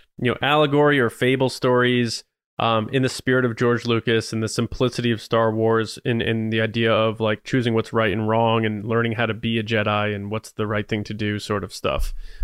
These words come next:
Um, I don't think this is gonna be any sort of lore expanding thing. I don't think this is gonna be dabbling into new areas. I think we're gonna be, have familiar characters, um, with varying voice actors, um,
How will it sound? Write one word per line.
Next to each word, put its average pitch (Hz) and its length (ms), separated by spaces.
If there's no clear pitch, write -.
Um, 104 220
I 113 100
don't 123 220
think 131 140
this 117 140
is 110 100
gonna 117 200
be 113 160
any 113 160
sort 113 220
of 104 100
lore 123 460
expanding 123 640
thing. 127 440
I 127 80
don't 113 180
think 117 160
this 113 160
is 117 60
gonna 120 160
be 113 160
dabbling 120 420
into 120 240
new 110 240
areas. 127 480
I 110 60
think 113 160
we're 113 80
gonna 113 140
be, 107 280
have 117 260
familiar 127 440
characters, 135 800
um, 110 480
with 113 260
varying 113 380
voice 123 300
actors, 117 600
um, 107 460